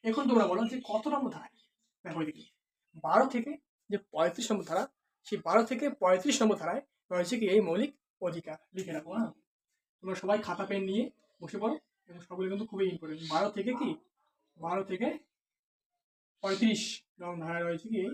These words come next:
মৌলিক অধিকার। এবং লিখে রাখো যে যেই দুইটি কমিটির দ্বারা তোমার এই মৌলিক অধিকার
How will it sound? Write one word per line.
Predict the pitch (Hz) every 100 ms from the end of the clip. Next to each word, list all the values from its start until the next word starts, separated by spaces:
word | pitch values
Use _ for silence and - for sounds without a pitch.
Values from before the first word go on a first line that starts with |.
| -
মৌলিক | 165 165 254 - _ _ -
অধিকার। | 208 202 156 - _ _ _
এবং | 208 240 277 262 - - - - _ _ _ _ - - - _ _ _ _
লিখে | 208 226 240
রাখো | - 214 302 - _
যে | 208 185
যেই | - 220 247 302 302
দুইটি | 247 254 262
কমিটির | - 208 202 226 170
দ্বারা | 165 175 160 - _ _ _ _
তোমার | 175 180
এই | 185 180 165
মৌলিক | 170 220 226
অধিকার | 160 156 160